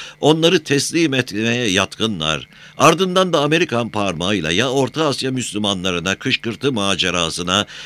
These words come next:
ya da İsrail'le saf tutup saflaşma tehlikesine domalmamız işten değil. Çağ atlıyoruz, atladık, atlayacağız derken orta çağa atlıyor gibiyiz.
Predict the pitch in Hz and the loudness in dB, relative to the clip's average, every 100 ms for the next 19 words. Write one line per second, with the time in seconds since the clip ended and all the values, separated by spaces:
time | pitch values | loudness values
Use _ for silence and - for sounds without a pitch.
0 | - 107 156 196 151 - 160 175 165 143 | -2 6 6 6 4 0 4 4 4 2
1 | 117 147 160 - 107 123 - 131 117 131 | 2 2 0 -2 -6 -4 -2 -2 0 -2
2 | 131 151 139 139 131 131 127 117 123 120 | 0 -2 0 0 -2 -2 -2 -2 -2 -2
3 | 104 127 127 127 123 127 101 107 - 90 | 0 0 0 0 0 -2 -2 0 0 0
4 | 107 95 87 82 76 - _ _ _ _ | 0 0 0 -2 -6 -14 _ _ _ _
5 | _ _ _ _ _ _ _ - - - | _ _ _ _ _ _ _ -20 -20 -20
6 | - - - - 151 180 151 - 175 151 | -18 -18 0 4 6 6 4 2 0 2
7 | 85 - 120 131 131 160 - 113 - 135 | 0 -2 -2 0 2 0 0 -4 0 2
8 | 120 151 101 78 85 82 92 92 90 135 | 2 2 0 0 0 2 0 0 0 0
9 | 131 147 135 135 101 110 - 104 98 80 | 0 0 2 0 0 -2 -2 0 0 -2
10 | 80 78 76 71 | -2 -2 -2 -6